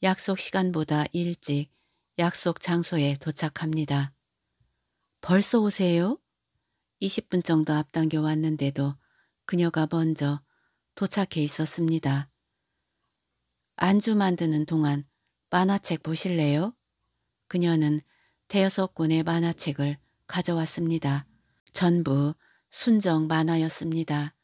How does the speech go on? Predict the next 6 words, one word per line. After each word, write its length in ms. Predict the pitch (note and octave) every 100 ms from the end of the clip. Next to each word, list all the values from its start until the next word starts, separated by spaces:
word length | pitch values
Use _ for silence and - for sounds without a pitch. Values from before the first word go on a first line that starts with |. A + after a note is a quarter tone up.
| _ _ _ _ _
심심하거나 920 | - A#3+ G#3+ G#3+ G3+ F#3 F#3 F3 E3 E3+
화가 280 | G#3 F#3+ F#3
날 220 | F3 F3
때 380 | - D3 D3 D3 _ _ _ _
만화책을 680 | - G#3 G#3 G#3 G3+ F3 E3+
빌려온다며 880 | - F3+ F3+ E3+ E3 F3 D#3+ D3+ D3+